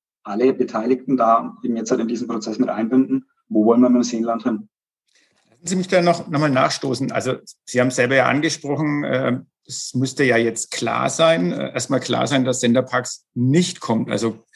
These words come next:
Speaker 2: es hieß ja im Vorfeld des Bürgerentscheids, ja, äh, wenn das Ergebnis so ausfällt, also mit einem Nein,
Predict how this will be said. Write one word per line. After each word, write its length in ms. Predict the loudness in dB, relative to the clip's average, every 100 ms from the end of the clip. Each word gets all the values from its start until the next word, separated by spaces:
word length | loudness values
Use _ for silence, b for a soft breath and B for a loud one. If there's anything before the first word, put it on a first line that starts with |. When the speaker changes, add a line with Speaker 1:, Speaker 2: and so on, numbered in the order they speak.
| b
Speaker 2:
es 80 | -8
hieß 180 | -4 2
ja 100 | 4
im 80 | 2
Vorfeld 380 | 2 0 0 0
des 200 | -2 -2
Bürgerentscheids, 760 | 0 2 2 0 -2 -2 -4
ja, 380 | -4 -2 -2 -4 B B B -6
äh, 260 | 0 2
wenn 400 | 4 4 4 2
das 160 | 0 -2
Ergebnis 420 | -2 -2 -2 0
so 140 | 2 2
ausfällt, 440 | 0 -2 -2 0
also 180 | 0 -2
mit 120 | -2
einem 260 | 0 0 0
Nein, 400 | -2 -2 -4